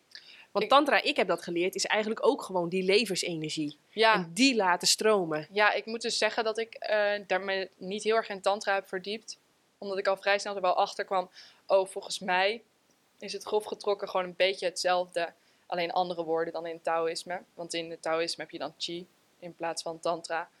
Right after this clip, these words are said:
Speaker 2: Ehm, maar volgens mij gaat het heel erg ook over die levensenergie, eh, laten stromen. En wat ik heel mooi vind aan tantra is dat er heel vaak ook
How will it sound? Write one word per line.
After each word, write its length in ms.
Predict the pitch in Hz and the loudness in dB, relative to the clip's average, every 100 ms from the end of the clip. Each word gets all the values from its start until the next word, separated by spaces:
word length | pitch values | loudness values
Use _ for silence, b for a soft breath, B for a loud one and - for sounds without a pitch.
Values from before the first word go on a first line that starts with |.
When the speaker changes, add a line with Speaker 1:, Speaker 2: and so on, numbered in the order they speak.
| B B B B B B _ | B B B B B B _
Speaker 2:
Ehm, 360 | 170 160 165 160 160 160 _ _ | -8 -8 -8 -10 -16 -20 _ _
maar 480 | 180 175 165 165 - _ _ | -2 0 2 0 -4 _ _
volgens 260 | - 185 - | -6 -4 -2
mij 180 | 180 175 | -2 -2
gaat 220 | 175 170 | -2 -4
het 120 | 175 | -4
heel 280 | 175 185 190 | -2 0 2
erg 260 | 170 170 - | -2 -4 -4
ook 240 | 165 175 | -4 -2
over 220 | 165 170 | -6 -6
die 100 | 180 | -4
levensenergie, 840 | 175 170 185 - 180 180 - 175 180 | -2 -2 -4 -8 -8 -8 -8 -10 -8
eh, 240 | 175 170 | -8 -4
laten 240 | 170 165 | -4 -4
stromen. 380 | 185 - 175 175 | -6 -2 0 0
En 80 | 175 | -2
wat 120 | 175 | -2
ik 80 | 180 | -2
heel 180 | 185 185 | -2 0
mooi 200 | 185 180 | 2 0
vind 180 | 185 - | -2 -8
aan 160 | 170 - | -8 0
tantra 440 | 190 190 190 175 | 2 2 -2 -4
is 140 | 175 | -2
dat 120 | - - | -6 -4
er 80 | 175 | -2
heel 200 | 180 196 | 0 0
vaak 320 | 170 175 - | 0 0 0
ook 240 | 175 180 | 0 -2